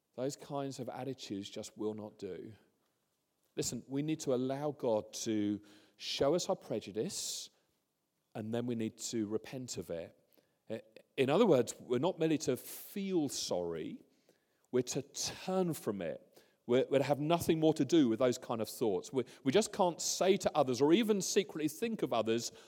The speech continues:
"I don't need you." But Paul doesn't stop there.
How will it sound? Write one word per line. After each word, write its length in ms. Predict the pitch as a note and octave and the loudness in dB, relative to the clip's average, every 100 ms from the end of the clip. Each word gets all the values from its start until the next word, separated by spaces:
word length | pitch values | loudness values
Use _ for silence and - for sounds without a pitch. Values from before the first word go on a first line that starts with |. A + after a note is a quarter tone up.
| - - | -20 -2
"I 160 | B2+ B2+ | 2 2
don't 260 | A#2 A2+ | 2 -2
need 320 | G#2+ G#2+ G2 E2+ | -4 -4 -6 -8
you." 460 | E2 D#2+ - - - _ _ _ _ _ _ _ _ _ _ _ _ _ | -8 -8 -8 -10 -12 _ _ _ _ _ _ _ _ _ _ _ _ _
But 140 | C#3 B2 | -2 4
Paul 160 | G3 | 4
doesn't 260 | A3+ D#3+ D3 | 4 -2 -2
stop 300 | - C#3+ B2 | 0 0 0
there. 300 | G2+ C2+ | -2 -4